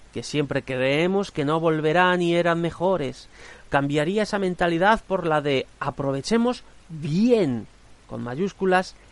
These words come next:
las herramientas de ahora. Son fantásticas, tan maravillosas esas herramientas que es inevitable que también produzcan basura. Tomemos conciencia de ello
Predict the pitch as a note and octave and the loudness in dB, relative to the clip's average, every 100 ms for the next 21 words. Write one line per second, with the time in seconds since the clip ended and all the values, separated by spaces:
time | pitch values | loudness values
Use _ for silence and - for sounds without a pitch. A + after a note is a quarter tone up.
0 | - A2+ A#2 - B2 B2 D#3+ A#3+ F#3 C3 | -8 -6 -4 -6 -6 -4 0 2 0 -2
1 | B2+ B2 A2+ A2 - - - - - - | -6 -4 -4 -4 -6 -10 -18 -20 -20 -20
2 | - - F3+ A#3 A#3+ D3 A#2 - A#3 - | -20 -4 0 0 0 -2 -2 -2 -4 -2
3 | D3+ - - - - - - - - C4 | -6 -4 -6 -6 -14 -20 -20 -20 2 4
4 | D4 A#3 F3 A#3+ F3 G#3+ - D3+ E3 - | 4 4 2 2 0 -2 -2 -2 -2 -2
5 | C#3 - G#3 C#3 C#3+ F#3 E3+ F3+ - A3+ | -2 0 0 0 0 0 0 0 0 0
6 | - A#3 G#3 D3+ C#3+ C#4 B3 C4+ A#3+ F3+ | 0 0 2 2 0 0 2 2 2 0
7 | F#3 A3 - - - E3+ C#3+ C#3 G3 G#3+ | 0 -4 -14 -10 -2 2 2 2 0 0
8 | F#3+ D#3 - A3 E3+ - - A#3+ F3 D#3 | -2 -2 -2 -2 -2 -6 -6 -2 -4 -6
9 | - - - - - - - D3+ B2+ B2+ | -14 -20 -20 -20 -20 -20 0 2 4 0
10 | E3+ - C3+ B2+ - F#3+ C4+ C#4+ - D4 | -4 -4 -4 -4 -6 -4 -2 -2 -2 0
11 | C4+ D#3 E3+ C3 - | 2 4 2 2 -4